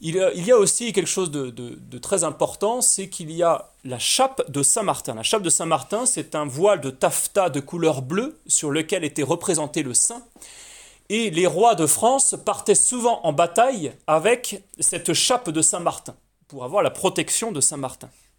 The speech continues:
Saint-Martin qui est un patron secondaire de la France. Le drapeau actuel de la France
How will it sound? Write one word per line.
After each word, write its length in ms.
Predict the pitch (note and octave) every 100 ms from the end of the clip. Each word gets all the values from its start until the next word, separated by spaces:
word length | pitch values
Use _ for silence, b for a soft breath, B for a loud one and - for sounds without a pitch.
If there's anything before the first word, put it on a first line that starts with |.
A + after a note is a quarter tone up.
| _ _ _ _ _ -
Saint-Martin 600 | - D3 B2+ - - G3+
qui 340 | G#3 - D#3+ F3
est 180 | F3+
un 120 | C#3+ B2
patron 440 | D#3 - - G#3+ -
secondaire 580 | - D#3 C3+ C#3 F#3+
de 60 | C#3
la 100 | C#3
France. 460 | C3+ - - - - _ _ _ _ b b b b b b b b b b - - _ _ _ _ _ -
Le 180 | F3
drapeau 580 | F#3 F3+ B3+ C4+ B3+ G3+
actuel 640 | - F#3+ - G3 G3+ D#3 B2
de 80 | C3
la 120 | B2+
France 680 | - A3 C4 - - -